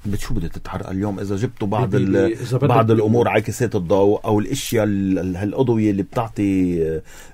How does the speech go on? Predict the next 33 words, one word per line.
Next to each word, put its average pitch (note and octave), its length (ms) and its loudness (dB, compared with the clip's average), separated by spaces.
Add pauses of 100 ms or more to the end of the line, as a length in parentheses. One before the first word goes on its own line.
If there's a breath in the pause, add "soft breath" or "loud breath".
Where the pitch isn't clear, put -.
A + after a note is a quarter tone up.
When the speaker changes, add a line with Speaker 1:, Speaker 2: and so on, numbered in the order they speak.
(160)
Speaker 1:
تنبيه G#2+ 460 4
على F#2 260 -2
بعض G#2 260 -6
ال-، F#2 240 -2
ال-، D#2+ 200 -4 (640)
القاطع C3+ 560 -2
اللي F#2+ 160 0
هو A2 160 0
بنص G#2+ 340 -6
الطريق، G2+ 600 -4
يعني. F#2 320 -12 (440 soft breath)
عنا A#2 200 -4
تلات C3 320 -6
أرباع A#2+ 260 -4
ال-، D2+ 440 -6 (480)
الأشياء A2+ 460 -6
ما، F2+ 220 -10
ما، G2 140 -10
ما G#2+ 140 -8
في - 220 -8
إنارة B2+ 260 -2
عليها، G#2 380 -6 (380 soft breath)
لا A2+ 100 -2
في C3+ 140 0
انتباه C3+ 600 2
عليها، A#2+ 320 -4
لا B2 80 -2
في A#2+ 120 -8
شيء. A#2 200 -6
مشكورة D3 460 4
بعض B2+ 240 0
البلديات A2 640 -2
هي C#3 240 2